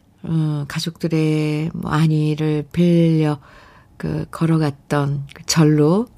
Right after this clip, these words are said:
음, 새벽 기도하러 갔던 그 길을 막내인 정윤 씨가, 어, 다닌다고 했는데 어떤 기분이세요? <laughs> 네,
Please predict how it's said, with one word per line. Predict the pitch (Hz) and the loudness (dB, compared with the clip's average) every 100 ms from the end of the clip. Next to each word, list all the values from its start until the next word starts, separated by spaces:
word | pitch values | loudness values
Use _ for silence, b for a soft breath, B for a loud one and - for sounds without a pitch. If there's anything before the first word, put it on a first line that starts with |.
| - _ - | -20 _ -8
음, | 147 143 139 139 143 143 147 | -4 -2 -2 -2 -2 -4 -6
새벽 | - 196 190 | -4 0 0
기도하러 | - 165 160 151 | -2 0 0 0
갔던 | 143 139 - 147 | -4 -6 -6 -4
그 | 139 160 151 156 - | -2 -2 -2 -6 0
길을 | 196 160 147 143 B B B B - | 2 4 2 -2 B B B B -2
막내인 | 165 165 165 156 170 180 139 _ _ _ b b | 2 4 4 4 4 4 0 _ _ _ b b
정윤 | - 180 170 | -2 2 2
씨가, | 165 160 143 151 190 - _ B B B B - | 0 -4 -2 0 -2 -6 _ B B B B -14
어, | - - | -10 -8
다닌다고 | - 156 151 143 131 - 147 143 - - | -2 0 0 -2 -4 -6 -8 -8 -14 -4
했는데 | 180 170 151 151 170 170 B B B _ _ _ _ - | 4 4 4 4 2 2 B B B _ _ _ _ -6
어떤 | 143 - 165 | -4 0 0
기분이세요? | 175 208 220 185 - 143 160 175 - _ | 2 2 2 2 0 0 2 0 -2 _
<laughs> | - 147 139 156 139 156 - 175 165 _ _ _ _ - 214 226 180 - - B B B B B | -8 -4 0 0 0 -6 -8 -12 -12 _ _ _ _ -6 0 0 0 -10 -20 B B B B B
네, | 165 143 - | 0 0 0